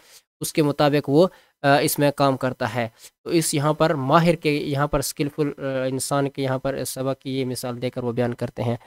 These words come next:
तो नेक्स्ट पे चलते हैं। Why, ये आसान सा सवाल है, "Why do tr-, अ, truckers spend so much money on decorating their truck?" यानी कि ट्रक जो ड्राइवर होते हैं वो अपना पैसा यहाँ पर क्यों ज़्यादा सज-, ट्रक को सजाने में खर्च करते हैं?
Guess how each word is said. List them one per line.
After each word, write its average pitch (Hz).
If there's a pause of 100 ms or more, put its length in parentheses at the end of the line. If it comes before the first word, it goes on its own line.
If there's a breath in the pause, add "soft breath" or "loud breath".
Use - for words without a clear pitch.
(220 soft breath)
तो 147
नेक्स्ट 151
पे 170
चलते 156
हैं। 151 (480 loud breath)
Why, 156
ये 156
आसान 147
सा 143
सवाल 151
है, 147 (360 soft breath)
"Why 170
do 170
tr-, 165
अ, 147
truckers 151 (280)
spend 180
so -
much 170
money 156
on 139
decorating 143
their 143
truck?" 135
यानी 165
कि 165
ट्रक 156
जो 160
ड्राइवर 151
होते 156
हैं 156
वो 147
अपना 147
पैसा 151 (380 loud breath)
यहाँ 160
पर 160
क्यों 254
ज़्यादा 156
सज-, 151
ट्रक 151
को 151
सजाने 143
में 143 (380 soft breath)
खर्च 151
करते 135
हैं? 120